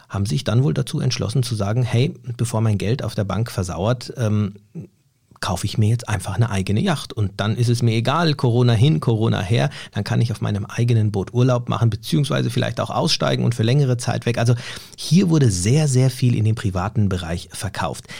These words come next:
Dann kommt noch dazu, dass manche Werften auch in gewissen Abschnitten zu Zeiten des Shutdowns auch gar nicht arbeiten konnten. Das heißt auch, die Produktion auch ein bisschen zurückfahren mussten, bis es dann wieder richtig losging.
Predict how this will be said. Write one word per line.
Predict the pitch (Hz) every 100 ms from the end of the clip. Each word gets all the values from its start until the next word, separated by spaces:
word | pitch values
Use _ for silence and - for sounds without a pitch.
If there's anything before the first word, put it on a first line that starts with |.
| -
Dann | - 120
kommt | 165 165
noch | 170 156
dazu, | 151 - 165 170
dass | 135 127
manche | 123 139 143
Werften | 120 117 135 - 143
auch | 107 120 -
in | 135 123
gewissen | 117 131 - 135 -
Abschnitten | 110 - 127 131 139 147
zu | - 120 110
Zeiten | - 104 104 107
des | 92
Shutdowns | - - 120 - 113 131 -
auch | 117 - -
gar | 107
nicht | 110 104 -
arbeiten | 117 110 107 120
konnten. | 120 - 101 92 113 147 151 - - -
Das | 113 -
heißt | 104 113 -
auch, | 107 113 - - _ _ _ _ _ -
die | 113
Produktion | 98 104 104 - 127 170
auch | 135 110
ein |
bisschen | 101 104 95
zurückfahren | 95 92 - 95 87
mussten, | 90 92 127 120
bis | 147 -
es | 120
dann | 110 104
wieder | 107 98
richtig | 98 - -
losging. | 123 135 - - -